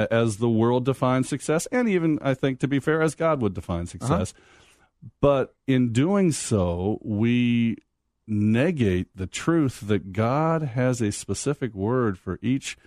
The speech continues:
Speaker 1: worshiping community,
Speaker 2: Mm.
Speaker 1: and it does not have to sound like the word that he has given someone else.
Speaker 2: That's right.
Speaker 1: And it also, and I don't wanna call out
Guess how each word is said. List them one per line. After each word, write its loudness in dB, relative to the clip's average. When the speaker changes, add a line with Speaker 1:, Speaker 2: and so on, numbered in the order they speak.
Speaker 1:
worshiping 2
community, 2
Speaker 2:
Mm. 0
Speaker 1:
and 2
it 0
does 0
not 0
have -2
to -6
sound 0
like -2
the -6
word 0
that -4
he 0
has 2
given 2
someone 2
else. -2
Speaker 2:
That's -12
right. -4
Speaker 1:
And 4
it 2
also, 2
and 2
I 2
don't 2
wanna 2
call 0
out 2